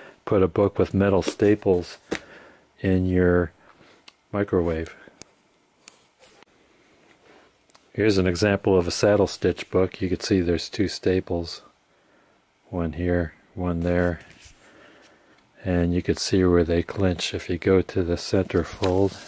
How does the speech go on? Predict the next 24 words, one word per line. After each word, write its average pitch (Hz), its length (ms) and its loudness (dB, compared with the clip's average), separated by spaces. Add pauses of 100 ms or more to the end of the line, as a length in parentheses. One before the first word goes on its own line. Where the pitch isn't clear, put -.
(1600)
they - 160 -20
clinch - 340 -10
right 87 280 -2
there 98 420 2 (500)
and 92 100 -12
right 95 220 0
there. 85 400 0 (4000)
For - 160 -2
the 113 120 4
next 139 260 2
project, 107 560 2
I 120 40 4
have 107 100 2
a 101 80 4
book 143 220 0
that's 113 220 0
in 92 100 -2
pretty 117 260 2
good - 320 0
condition. 107 540 0
There's 95 200 2
no 104 140 4
torn 104 340 0
pages, 104 600 4